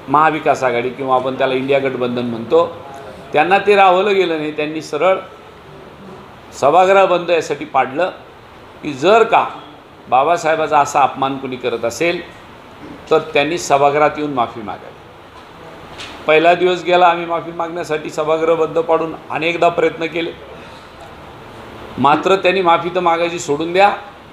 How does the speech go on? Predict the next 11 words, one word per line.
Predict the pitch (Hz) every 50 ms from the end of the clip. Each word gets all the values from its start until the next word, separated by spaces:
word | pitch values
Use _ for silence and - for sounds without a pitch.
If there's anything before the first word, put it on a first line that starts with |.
| - - - - - - - -
परंतु | - 151 156 160 160 156 185
पंतप्रधानांनी | 175 180 160 160 165 156 170 190 175 175 165 156 143 139 143 147 160 170
त्या | - 156 147 147
दिवशी | 147 151 147 127 -
त्यांच्यासाठी | - - 160 147 147 147 160 190 175 151 151 - - 175
सहा | - - - 190 - 214 226
वेळेला | 214 214 220 226 226
ट्विट | 220 220 220 233 - -
केलं | - 165 127 95 - - - - - - - - - - - - - - - - - - - - - - - - - - - - - - - - - - - - - -
आणि | 123 131 147 170 190 214 226
संध्याकाळी | 220 - - 143 135 135 139 160 175 180 143 143 139 131 139 160 185 208 226 220 -